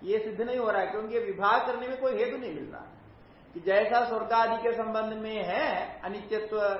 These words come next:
है, वैसे ही यहाँ अनित्य इष्ट साधन था, अनित्य राग वहां है, यहाँ है, यहाँ भी ऐसे मानना पड़ेगा,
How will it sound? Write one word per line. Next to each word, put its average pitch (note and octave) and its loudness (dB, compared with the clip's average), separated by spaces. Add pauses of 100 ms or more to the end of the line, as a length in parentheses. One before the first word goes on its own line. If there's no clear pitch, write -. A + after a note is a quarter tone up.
(520)
है, C3+ -2
वैसे F3 0
ही A#3+ 0
यहाँ A3+ -2
अनित्य G#3+ -2
इष्ट G#3 -2
साधन G#3 2
था, A#3 2 (200)
अनित्य G3 -2
राग G3 4
वहां F#3 0
है, G#3 -2
यहाँ E3+ -2
है, D#3+ -2
यहाँ F3 -2
भी G3 0
ऐसे F3 -6
मानना D#3+ -8
पड़ेगा, D3+ -8